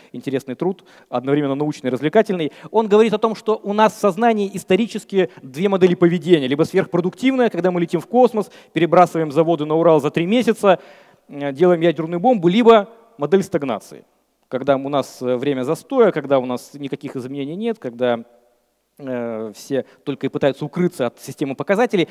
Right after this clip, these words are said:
В каждой компании такая же модель в сознаниях людей проявляется, потому что у нас это эволюционным путём заложенная программа.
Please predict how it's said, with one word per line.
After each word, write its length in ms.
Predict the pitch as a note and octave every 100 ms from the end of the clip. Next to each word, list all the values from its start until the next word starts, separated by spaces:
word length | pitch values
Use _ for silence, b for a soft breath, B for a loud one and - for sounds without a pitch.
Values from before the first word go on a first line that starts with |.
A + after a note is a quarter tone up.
| B
В 100 | -
каждой 280 | A3 F3 F#3+
компании 420 | G#3 G#3 C4 A3
такая 300 | G3 G#3+ G#3
же 120 | F3
модель 340 | F3+ F3+ G3+ B -
в 60 |
сознаниях 440 | - E3+ F#3 F3 -
людей 200 | E3 D#3+
проявляется, 400 | E3+ F#3+ A#3 D3+
потому 260 | D#3+ F3
что 140 | F3 D3+
у 20 |
нас 140 | E3+
это 140 | D#3+ F3
эволюционным 560 | D#3+ E3+ - F3+ D#3
путём 320 | C#3+ E3 E3 B B -
заложенная 680 | B2 C3+ F3 E3+ D3+ C#3+ C3+
программа. 640 | - C#3 D3+ D3+ A2+